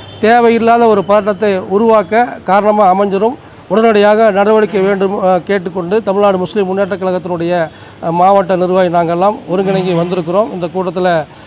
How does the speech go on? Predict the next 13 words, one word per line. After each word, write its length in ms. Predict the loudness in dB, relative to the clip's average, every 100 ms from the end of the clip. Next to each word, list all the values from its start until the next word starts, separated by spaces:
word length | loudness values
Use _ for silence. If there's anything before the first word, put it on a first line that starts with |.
| -20 -12
நம்மளுடைய 600 | -4 -2 0 0 0 0 0
மாவட்ட 400 | 2 2 2 0 2 0 -2 -4
அணியினுடைய 400 | 0 0 0 -2
பொறுப்பாளர் 480 | -2 -4 -2 -4 -4
சதாம் 280 | 0 0 0
ஹுசேனும் 400 | -4 -6 -6 -8
இதுல 240 | -8 -8 -6
கலந்துருக்கிறாங்க. 600 | -4 -4 -6 -6 -6 -6
தகவலை 280 | -6 -8 -8
பதிவு 200 | -12 -12
செய்யறோம். 340 | -14 -18 -20 -20 -20 -20 -20 -16 -6
பதிவுல 380 | -4 -2 0 0
வந்து 240 | 0